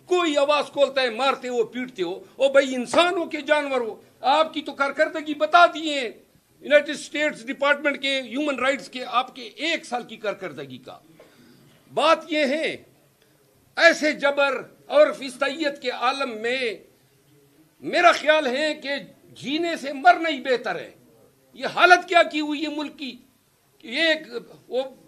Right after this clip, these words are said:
जनाब जी इसको पकड़ लेते हो, "भाई तुम भी एमएनए हो गए हो," मुंह उठा के आ जाता है, बैठ जाता है, "वो तुम भी एमएनए हो गए।" उन कमबख्तों को खुद ही पता नहीं होता है कि किसका कुराए फाल निकल आता है। ये आपका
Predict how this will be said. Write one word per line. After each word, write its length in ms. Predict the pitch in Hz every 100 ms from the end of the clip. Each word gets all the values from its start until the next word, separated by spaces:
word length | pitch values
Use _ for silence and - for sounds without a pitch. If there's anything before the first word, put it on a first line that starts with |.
| -
जनाब 340 | 269 302 302
जी 80 | 330
इसको 200 | 311 294
पकड़ 280 | 294 302 294
लेते 180 | 277 302
हो, 40 |
"भाई 120 | 320
तुम 220 | 320 370
भी 140 | 349 311
एमएनए 280 | 254 254 226
हो 160 | 185
गए 140 | 131 131
हो," 120 | 113 _ -
मुंह 280 | 262 330 269
उठा 200 | 277 262
के 120 | 220
आ 120 | 226
जाता 240 | 226 220
है, 80 | 226
बैठ 220 | 196 214
जाता 240 | 202 190 175
है, 160 | 165 _ _ _ _ _
"वो 80 | 247
तुम 240 | 349 370
भी 140 | 339 320
एमएनए 300 | 294 269 254
हो 120 | 240
गए।" 100 | 254
उन 160 | 311 311
कमबख्तों 480 | 302 294 311 349
को 100 | 285
खुद 200 | 277 339
ही 60 | 370
पता 260 | 339 294 277
नहीं 160 | 277
होता 260 | 233 208 208
है 120 | 247
कि 120 | 247
किसका 300 | 254 294 -
कुराए 260 | 254 240 220
फाल 240 | 220 220
निकल 260 | 170 165 131
आता 200 | 117 104
है। 160 | 101 - _ _ _
ये 280 | 143 214 339
आपका 580 | 320 294 - 269 220